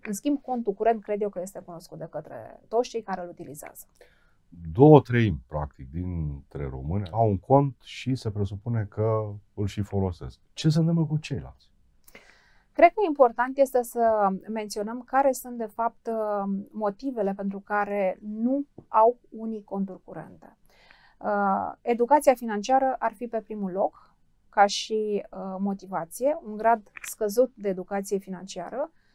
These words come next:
Speaker 1: te face să nu cunoști care sunt avantajele de a avea un concurent, de a avea un card, uh, asimilat și de a sta eventual în fața calculatorului, să plătești prin internet banking sau cu telefonul în mână, să plătești prin mobile banking, toate facturile, ratele și așa mai departe.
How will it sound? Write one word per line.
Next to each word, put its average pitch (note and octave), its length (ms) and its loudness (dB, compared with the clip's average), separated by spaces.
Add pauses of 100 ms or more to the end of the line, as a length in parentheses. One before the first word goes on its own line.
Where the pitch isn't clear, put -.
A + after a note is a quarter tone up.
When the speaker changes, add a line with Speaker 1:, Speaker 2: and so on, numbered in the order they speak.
(240)
Speaker 1:
te A#3+ 100 4
face B3+ 320 0
să B3+ 180 -2
nu C4+ 200 -4
cunoști A#3 320 -10
care A3+ 160 -2
sunt A3 260 -10
avantajele G3+ 880 -4 (260)
de A#3 80 -2
a A3+ 40 4
avea A3 180 -2
un A3+ 100 -8
concurent, G#3 640 -8
de A#3 120 -2
a G#3+ 60 6
avea G#3+ 180 0
un A3 220 -8 (200)
card, A3 600 -6
uh, F#3+ 220 -12
asimilat G#3 720 -4
și - 180 -14
de A#3 60 2
a A3 100 6
sta B3+ 400 0 (260)
eventual A3 480 2
în G3+ 100 -4
fața G3+ 280 -2
calculatorului, G3+ 760 -4
să A#3 140 -4
plătești A3+ 440 -4
prin G3+ 200 -2
internet F#3+ 440 -6
banking G3+ 360 -6
sau G3+ 160 -2
cu G3+ 100 -14
telefonul F#3+ 480 -6
în F#3+ 40 -6
mână, B3 200 -8
să A#3+ 120 -10
plătești G#3+ 360 -8
prin G#3 160 -6
mobile F#3+ 340 -2
banking, A#3 380 -8
toate B3 240 -2
facturile, A#3 600 -2
ratele G3 360 -8
și F#3+ 80 -14
așa F#3 180 -14
mai F3 160 -12
departe. - 500 -14